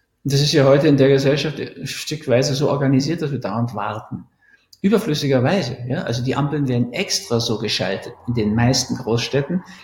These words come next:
dass keine grüne Welle ist. Weil die wollen den Autofahrern das ja so vergällen, das Leben, dass die nicht mehr hineinfahren in die Städte.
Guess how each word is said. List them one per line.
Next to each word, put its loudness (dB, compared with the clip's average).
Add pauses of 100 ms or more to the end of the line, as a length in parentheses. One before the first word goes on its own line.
(120)
dass -4
keine 2
grüne 4
Welle 0
ist. -8 (140)
Weil 0
die 4
wollen 6
den 2
Autofahrern 0
das -2
ja 0
so 0
vergällen, 0
das 0
Leben, 2 (300)
dass 0
die 4
nicht 6
mehr 6
hineinfahren 4
in -12
die -16
Städte. -14